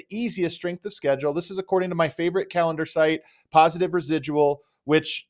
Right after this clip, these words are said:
factors in home and away and rest advantage versus disadvantage. They have the fifth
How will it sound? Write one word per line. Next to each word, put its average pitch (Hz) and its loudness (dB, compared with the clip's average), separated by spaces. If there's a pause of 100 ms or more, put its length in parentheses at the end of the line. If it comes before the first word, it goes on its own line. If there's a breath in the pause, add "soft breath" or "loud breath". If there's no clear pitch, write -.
(220)
factors 180 0
in 170 2 (100)
home 185 4
and 151 0
away 180 8
and 123 0 (320 soft breath)
rest 180 6
advantage 180 0
versus 139 -4
disadvantage. 180 0 (280)
They 196 8
have 202 6
the 208 2
fifth 247 2